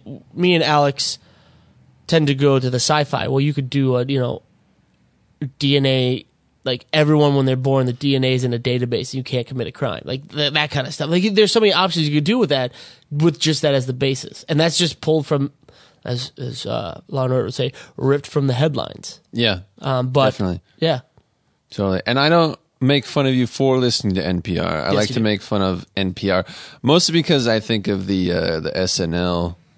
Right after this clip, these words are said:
Speaker 2: version of N P R,
Speaker 1: You mean the
Speaker 2: which
Speaker 1: one where the, the two women are talking about cooking and they,
Speaker 2: It's just
Speaker 1: the
Speaker 2: they
Speaker 1: sweaty balls with, uh,
Speaker 2: <laughs> Yeah,
Speaker 1: yeah.
Speaker 2: exactly.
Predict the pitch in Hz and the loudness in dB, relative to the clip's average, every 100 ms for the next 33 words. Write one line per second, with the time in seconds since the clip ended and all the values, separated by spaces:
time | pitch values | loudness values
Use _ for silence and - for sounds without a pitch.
0 | _ _ - 95 98 92 92 92 85 82 | _ _ -10 -2 0 0 0 -2 -2 -2
1 | 87 87 - 151 156 151 143 147 143 143 | -2 -2 0 2 4 4 4 4 4 2
2 | 139 135 131 123 123 - 143 127 131 127 | 4 2 2 0 -4 -2 -2 0 0 -2
3 | 120 127 127 120 139 139 139 135 - 131 | -2 -2 -2 -4 -6 -6 -8 -10 -16 -10
4 | 127 123 - - 135 127 117 - 117 - | -8 -10 -12 -6 -2 0 0 0 2 2
5 | 123 120 165 165 151 151 156 147 147 143 | 2 4 6 4 4 4 4 2 0 0
6 | 143 131 131 90 98 104 104 - 104 - | 2 2 2 2 0 0 -2 -2 -2 0
7 | 90 90 - 85 | -2 -2 -4 -8